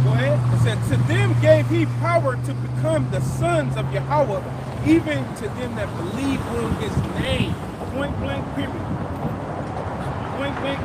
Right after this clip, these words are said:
Speaker 1: period.
Speaker 2: And we, and we went into that word on the le-, the Thursday lesson. We went into that word power, and it literally means that giving authority. You know, you've given authority to rule over man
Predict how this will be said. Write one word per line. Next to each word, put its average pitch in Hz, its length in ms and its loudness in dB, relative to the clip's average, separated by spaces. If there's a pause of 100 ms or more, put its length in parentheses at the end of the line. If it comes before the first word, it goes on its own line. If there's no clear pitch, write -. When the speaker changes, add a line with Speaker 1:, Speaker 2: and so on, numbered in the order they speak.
Speaker 1:
period. 277 200 -2
Speaker 2:
And - 920 -4
we, - 80 -2
and 208 240 0 (120)
we 254 60 -2 (120)
went 277 160 0
into 269 200 -4
that 233 180 2 (100)
word 240 240 -2
on - 160 -6
the - 80 -2
le-, - 280 -4
the - 160 0
Thursday 247 420 -2
lesson. 208 380 0 (440)
We - 60 0
went 269 240 0
into 247 180 -8
that 220 220 0
word 226 240 -2 (100)
power, 220 340 -4
and 190 140 -4
it 214 80 -6 (160)
literally 226 460 0
means 233 220 -4 (140)
that 185 140 0 (400)
giving 247 240 0
authority. 233 480 0 (1400)
You - 80 -6
know, 131 180 -2 (320)
you've - 180 -6
given 254 260 0
authority 269 580 -2
to - 200 -6 (120)
rule 254 200 -2
over 233 180 -2 (120)
man 240 300 0